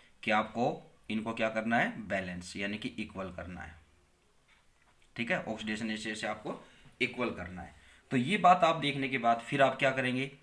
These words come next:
कि जो आयन्स हैं, यानी कि यहाँ पर फिर आप क्या करेंगे? ऑक्सीजन को बैलेंस करेंगे, या आप क्या कहें कि आयन्स को बैलेंस करेंगे,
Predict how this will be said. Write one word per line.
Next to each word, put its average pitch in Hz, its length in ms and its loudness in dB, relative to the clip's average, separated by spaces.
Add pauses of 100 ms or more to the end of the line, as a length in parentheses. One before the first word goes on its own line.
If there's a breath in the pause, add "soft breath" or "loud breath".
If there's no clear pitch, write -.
(380 loud breath)
कि 135 100 2
जो 151 160 2 (200)
आयन्स 110 400 2
हैं, 85 260 -10 (160)
यानी 107 240 0
कि 120 100 -2
यहाँ 110 160 0
पर 117 140 -4
फिर 117 180 0
आप 117 160 4
क्या 117 120 0
करेंगे? 113 420 -2
ऑक्सीजन 110 400 -2
को 117 120 -4
बैलेंस 107 340 -4
करेंगे, 107 380 -4 (560 soft breath)
या 110 160 6
आप 110 220 4
क्या 113 140 4
कहें 110 240 0
कि 117 240 -4
आयन्स 104 320 0
को 110 100 -6
बैलेंस 104 360 -4
करेंगे, 107 380 -4